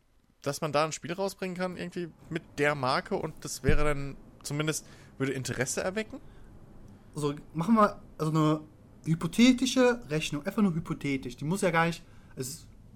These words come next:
Speaker 2: ne?
Speaker 1: Ja, okay.
Speaker 2: Square Enix möchte
Speaker 1: Triple A-Spiel
Speaker 2: Minimum
Speaker 1: mit der Marke kannst du von ausgehen.
Speaker 2: Nee, also kosten, also
Speaker 1: Sechzig,
Speaker 2: wie viel
Speaker 1: achtzig Millionen Dollar Entwicklung.
Speaker 2: Ne, ne,
Speaker 1: Plus
Speaker 2: wie viel alles insgesamt kosten würde,
Speaker 1: Marketing.
Speaker 2: Chris. Der Kauf von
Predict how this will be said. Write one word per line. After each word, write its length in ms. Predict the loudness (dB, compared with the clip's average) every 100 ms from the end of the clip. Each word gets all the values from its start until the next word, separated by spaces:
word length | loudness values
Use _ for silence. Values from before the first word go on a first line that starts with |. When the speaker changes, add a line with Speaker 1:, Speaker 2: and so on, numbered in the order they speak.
| -12 -2
Speaker 2:
ne? 200 | -2 -2 -10 -20 -20 -18 -18 -20 -20 2
Speaker 1:
Ja, 280 | 6 6 4
okay. 360 | 2 2 2 -2 -18 -10
Speaker 2:
Square 360 | -2 8 10 10
Enix 280 | 10 8 8
möchte 160 | 6
Speaker 1:
Triple 140 | 10 10
A-Spiel 40 |
Speaker 2:
Minimum 280 | 12 12 10
Speaker 1:
mit 140 | 10 12
der 100 | 10
Marke 540 | 10 8 8 4 4 4
kannst 220 | 0 -2
du 40 |
von 160 | -2 0
ausgehen. 600 | 2 0 2 4 4 0 -8 -16 -16 -6
Speaker 2:
Nee, 200 | 2 4 2 -4 -4
also 140 | -2
kosten, 300 | 0 -2 -2
also 100 | 0
Speaker 1:
Sechzig, 240 | 2 4 2
Speaker 2:
wie 20 |
viel 40 | 2
Speaker 1:
achtzig 300 | -2 -2 -2
Millionen 320 | 2 4 4
Dollar 280 | 4 6 4
Entwicklung. 480 | 2 -2 -6 -6 -10 -6
Speaker 2:
Ne, 200 | -4 -4 -4
ne, 180 | 2
Speaker 1:
Plus 220 | 6 6 4
Speaker 2:
wie 40 |
viel 140 | 0
alles 260 | 4 4 4
insgesamt 340 | 0 0 -2 0
kosten 220 | 0 0
würde, 100 | 0
Speaker 1:
Marketing. 180 | -2 -8
Speaker 2:
Chris. 340 | -4 -4 -4 -12 -20 -20 -20 -20 -8
Der 80 | -6
Kauf 320 | 4 4 4
von 160 | 0